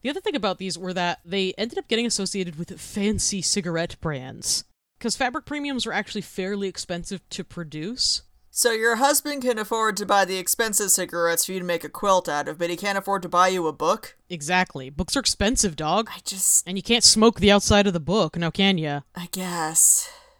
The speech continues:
Speaker 2: And I guess the book isn't a byproduct of the husband getting to smoke a bunch of cigarettes either.
Speaker 1: Like, maybe if they'd wrapped books in, like, coverlets that had been made out of tobacco.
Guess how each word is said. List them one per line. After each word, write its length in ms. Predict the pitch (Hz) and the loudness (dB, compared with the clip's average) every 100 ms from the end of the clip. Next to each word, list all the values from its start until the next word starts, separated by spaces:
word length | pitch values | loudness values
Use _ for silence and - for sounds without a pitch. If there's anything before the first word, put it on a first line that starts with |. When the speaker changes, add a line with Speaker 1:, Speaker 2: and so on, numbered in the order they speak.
| _ - | _ -8
Speaker 2:
And 80 | |
I 100 | 160 | -6
guess 300 | 180 196 196 | 2 4 4
the 80 | 220 | 2
book 260 | 180 190 190 | 4 2 2
isn't 280 | 196 196 180 | 0 2 2
a 60 | |
byproduct 680 | 175 170 175 - 190 180 180 | 6 6 6 4 6 6 0
of 80 | 165 | 0
the 120 | 170 | 2
husband 320 | 180 170 175 | 2 0 0
getting 200 | 170 165 | 0 0
to 80 | 160 | 2
smoke 400 | - 170 165 - | 2 2 -4 -6
a 40 | |
bunch 260 | 151 160 139 | -6 -6 -2
of 60 | 156 | -2
cigarettes 460 | 190 151 143 139 | -2 -4 -6 -4
either. 420 | 165 165 147 147 156 | -4 -4 -6 -10 -10
Speaker 1:
Like, 200 | 185 - | -12 -4
maybe 240 | 214 269 | -2 0
if 80 | 285 | 2
they'd 220 | 233 185 | 2 2
wrapped 380 | 175 185 - 147 | 4 2 2 -6
books 320 | 170 185 - | -4 -2 -4
in, 200 | 113 180 | -4 -4
like, 320 | 160 160 - - | -4 -6 -8 -8
coverlets 540 | 175 160 165 165 - | -6 -2 0 0 0
that 120 | 170 | -2
had 100 | 156 | -2
been 120 | 156 | -4
made 160 | 156 151 | -2 -2
out 80 | 156 | -2
of 60 | |
tobacco. 580 | 160 147 147 202 208 214 | -6 -4 -2 0 -2 -4